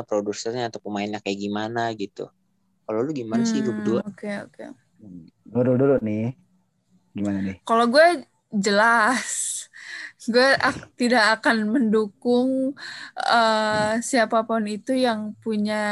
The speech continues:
Speaker 2: apa, yang punya
Speaker 3: Background.
Speaker 2: track record yang, track record yang, yang apa ya, yang jelek gitu maksudnya.
Speaker 3: Iya.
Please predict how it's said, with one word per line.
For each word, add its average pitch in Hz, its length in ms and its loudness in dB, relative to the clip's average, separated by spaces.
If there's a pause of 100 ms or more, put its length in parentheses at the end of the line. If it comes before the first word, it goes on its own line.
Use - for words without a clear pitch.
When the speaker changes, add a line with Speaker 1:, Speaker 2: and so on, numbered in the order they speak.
(1080)
Speaker 2:
apa, 214 260 -6
yang 196 280 -2
punya 208 400 -2 (1080)
Speaker 3:
Background. 123 460 4
Speaker 2:
track - 80 -
record 214 480 0
yang, 220 340 2 (920)
track 208 280 -2
record 208 360 -4
yang, 208 240 -2 (960)
yang 214 240 -6
apa 226 240 -8
ya, 202 220 -2 (480)
yang 208 180 -4
jelek 247 480 2
gitu 254 520 2
maksudnya. 254 760 -2
Speaker 3:
Iya. 190 260 -6